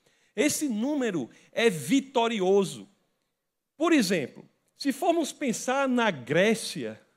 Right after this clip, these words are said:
na sociedade grega, um texto muito importante que nós temos lá é o texto de Homero, a Ilíada de Homero,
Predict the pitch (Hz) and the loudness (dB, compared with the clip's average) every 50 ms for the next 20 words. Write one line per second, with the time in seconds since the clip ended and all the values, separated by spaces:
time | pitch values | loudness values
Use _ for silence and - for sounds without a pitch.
0 | _ _ _ _ _ - 160 175 185 185 175 185 - _ _ _ _ _ _ _ | _ _ _ _ _ -6 -2 0 0 0 0 -2 -10 _ _ _ _ _ _ _
1 | - - 202 196 196 - 214 170 151 180 185 202 180 165 117 104 127 165 202 220 | -10 -4 -4 -4 -2 -2 -4 -2 0 0 0 0 0 -4 -6 -4 0 2 2 2
2 | 220 180 143 107 - _ _ _ _ _ _ _ _ _ _ _ _ - 208 240 | 2 0 -6 -10 -12 _ _ _ _ _ _ _ _ _ _ _ _ -6 -6 -4
3 | 233 - 262 277 262 208 - - 269 208 208 214 233 285 330 320 247 - - 262 | -4 -2 -2 0 0 -2 -2 -4 -6 -4 0 2 2 4 4 2 0 0 -2 -2
4 | 226 - - - - 185 - - - - _ _ - 208 240 269 269 269 - 185 | -2 -2 -2 0 -2 -2 -2 -2 -16 -20 _ _ 0 0 2 2 0 -2 -4 -12
5 | 131 110 _ _ _ _ _ _ _ _ _ - 208 214 202 190 180 180 - - | -12 -14 _ _ _ _ _ _ _ _ _ -2 -2 2 2 2 2 2 -2 -4
6 | 214 185 190 175 131 120 147 170 190 220 220 202 147 - - _ _ _ _ _ | -4 -2 -2 -2 -2 -2 -2 0 2 2 2 2 0 -4 -8 _ _ _ _ _
7 | _ _ _ _ _ - 170 190 190 190 - 214 233 - - - 240 190 156 190 | _ _ _ _ _ 2 2 2 2 2 2 2 2 2 2 -2 -4 -4 2 2
8 | 233 233 - - 208 196 165 151 156 180 196 214 208 165 127 - - 151 175 180 | 2 2 2 2 2 2 2 4 4 4 4 4 4 2 0 -2 -2 -2 0 0
9 | 160 160 185 214 240 233 208 170 180 151 156 180 170 147 143 156 180 208 214 175 | -2 0 2 4 4 4 4 2 -2 -2 0 0 0 2 2 2 2 2 0 0
10 | 131 110 | -2 -6